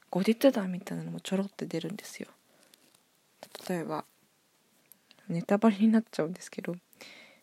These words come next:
えーっと、どこかな。デビルおばさんって役がいて、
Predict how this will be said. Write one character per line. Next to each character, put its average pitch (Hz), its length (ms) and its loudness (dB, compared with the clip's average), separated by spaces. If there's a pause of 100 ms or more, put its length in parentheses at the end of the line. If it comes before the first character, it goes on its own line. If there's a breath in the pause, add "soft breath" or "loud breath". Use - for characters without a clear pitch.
(180)
え 170 40 -4
ー 160 220 -6
っ - 40 -16 (140)
と、 160 220 -4 (1600 loud breath)
ど - 100 -20
こ - 120 -14
か - 140 -4
な。 160 200 -6 (1300)
デ 180 120 4
ビ 208 140 10
ル 240 120 8
お 226 60 4
ば 208 120 0
さ - 160 -4
ん 180 60 -8
っ - 20 -12
て 185 160 2
役 175 280 4
が 170 100 -2
い 180 80 -6
て、 - 240 -2